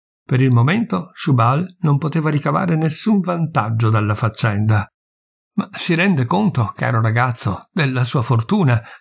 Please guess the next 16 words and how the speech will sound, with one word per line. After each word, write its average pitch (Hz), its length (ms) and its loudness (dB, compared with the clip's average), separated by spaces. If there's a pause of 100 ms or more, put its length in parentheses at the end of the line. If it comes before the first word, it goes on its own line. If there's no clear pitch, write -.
(240)
disse 135 280 0
il 117 80 4
comandante, 117 920 2 (140)
come 156 360 -2
se - 180 -8
la 135 100 0
domanda 120 360 4
di 127 100 4
Carlo 156 360 -2
avesse 135 380 0
leso 165 320 0
la 135 100 0
dignità 131 440 2
del 127 180 0
signor 117 400 4
Giacomo. 101 580 0